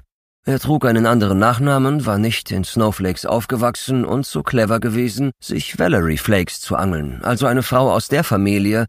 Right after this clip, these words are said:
mit der die Snows traditionell im Streit lagen. Jedenfalls war es so gewesen. Max, Ben und ihre Schwester Vanessa hatten diesen Aspekt ihrer Familiengeschichte nicht so verfolgt wie Dad.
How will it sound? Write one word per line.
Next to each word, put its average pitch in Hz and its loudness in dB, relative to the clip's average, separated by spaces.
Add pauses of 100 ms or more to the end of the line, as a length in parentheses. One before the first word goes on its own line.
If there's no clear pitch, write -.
mit - -6
der 147 2
die 139 2
Snows 120 0
traditionell 110 0
im 101 -2
Streit 98 -2
lagen. 62 -4 (420)
Jedenfalls 127 0
war 87 4
es 60 -6
so 71 -4
gewesen. 67 -4 (560)
Max, 135 0
Ben 117 2
und 101 -2
ihre 90 -2
Schwester 107 -2
Vanessa 95 -2
hatten 127 -2
diesen 131 0
Aspekt 113 -4
ihrer 110 -2
Familiengeschichte 110 -2
nicht 123 0
so 82 -4
verfolgt 82 -4
wie 69 -8
Dad. 85 -4